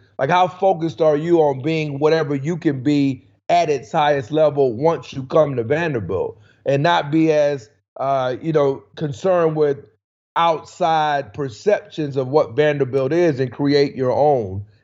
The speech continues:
That's the type of recruit I think Vanderbilt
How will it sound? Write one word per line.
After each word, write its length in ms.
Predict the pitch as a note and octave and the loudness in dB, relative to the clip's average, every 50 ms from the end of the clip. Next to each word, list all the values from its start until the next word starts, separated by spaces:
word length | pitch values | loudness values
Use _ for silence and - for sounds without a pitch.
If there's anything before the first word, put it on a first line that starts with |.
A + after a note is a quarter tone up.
| _ - | _ 0
That's 220 | E3+ F#3 F#3 F#3 | 0 2 2 0
the 80 | F#3 E3+ | -2 -2
type 300 | E3 F#3+ E3+ E3 D#3 C#3+ | 0 2 2 2 0 -2
of 80 | C#3 | -4
recruit 380 | C3+ C3 B2+ - - E3 D#3+ D3 | -6 -6 -8 -6 -4 -2 0 0
I 100 | C3+ C3 | 0 -2
think 300 | B2 C#3+ C#3 C3 B2+ B2+ | -2 -2 -4 -4 -4 -4
Vanderbilt 680 | C#3+ C#3+ C#3+ C#3 B2 A#2+ C3+ C3+ C3 B2+ A2+ - - | -2 -2 -2 -2 -4 -2 0 0 0 0 -2 -4 -8